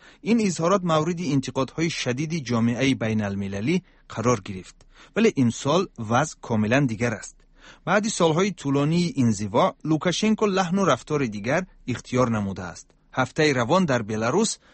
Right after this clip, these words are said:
مراسم یادبود محو محله اقامت یهودیان یا خود گتوی مینسک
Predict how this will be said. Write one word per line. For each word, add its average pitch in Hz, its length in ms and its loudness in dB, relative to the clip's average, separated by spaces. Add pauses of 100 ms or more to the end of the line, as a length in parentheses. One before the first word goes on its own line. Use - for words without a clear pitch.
(180)
مراسم 175 480 0
یادبود 165 540 0
محو 175 400 -2
محله 135 640 -2
اقامت 135 440 -2
یهودیان 120 640 0
یا 135 100 4
خود 139 260 -6
گتوی 117 440 -2
مینسک 151 400 2